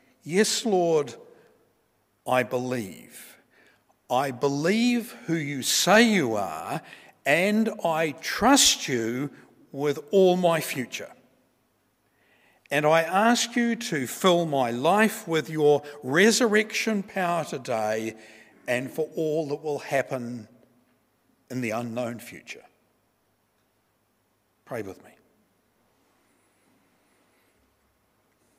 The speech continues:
God, thank you that we can identify with, with Martha and that situation, and help us to move from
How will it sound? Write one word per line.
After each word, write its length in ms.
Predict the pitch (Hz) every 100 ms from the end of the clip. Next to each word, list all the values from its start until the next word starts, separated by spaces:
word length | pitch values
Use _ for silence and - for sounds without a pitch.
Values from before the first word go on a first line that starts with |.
| _ _ _ _ _ _ _ _ _ _ _
God, 320 | - 131 120 135
thank 180 | 156
you 80 | 143
that 180 | 127 131
we 200 | 143 143
can 200 | 135 127
identify 840 | 117 107 147 151 131 - 139 123 117
with, 420 | 110 113 - - _ _ - _ _ _ _ _ _
with 380 | - 120 120 110
Martha 680 | 123 131 135 131 - 117 113
and 220 | 127 123 120
that 180 | 120
situation, 920 | - 143 - 139 120 110 101 - 98 - _ - _ _ _ -
and 160 | 151 147
help 320 | 185 170 -
us 260 | 147 135 -
to 140 | 156
move 420 | 151 147 143 131
from 580 | - - 143 127 123